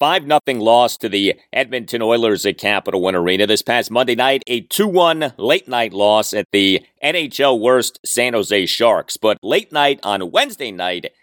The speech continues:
the Caps got a very nice win. They improved to eleven six and two this regular season with a two one win at the Los Angeles Kings. The Caps snapped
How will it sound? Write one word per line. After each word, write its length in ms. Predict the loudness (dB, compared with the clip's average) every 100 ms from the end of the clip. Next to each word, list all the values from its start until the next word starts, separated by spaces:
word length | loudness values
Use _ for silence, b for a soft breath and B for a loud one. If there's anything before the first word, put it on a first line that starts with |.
| _ _ _ -14
the 80 | -6
Caps 340 | -4 -4 -6
got 320 | -2 0 -2 -8
a 60 | -4
very 260 | -2 0
nice 300 | -2 -4 -4
win. 240 | -6 -4 -2
They 100 | -2
improved 320 | -2 -4 0
to 100 | 2
eleven 580 | 2 0 -2 -2 -10 -14 -10
six 360 | -2 -2 0
and 140 | -2 -2
two 400 | -2 0 0 -4 b b
this 220 | -2 0
regular 440 | 0 -2 -2 -6
season 400 | -4 -2 0 -2 -2 b
with 160 | 0 0
a 80 |
two 260 | -2 0 2
one 300 | 2 0 0
win 360 | -2 -2 -4 -8 -6
at 200 | -4 -4
the 80 | -2
Los 260 | -2 0
Angeles 480 | -2 -4 -2 -4 -4
Kings. 320 | -4 -4 -4
The 80 | -6
Caps 300 | -2 -2 -2
snapped 320 | -4 -4 -6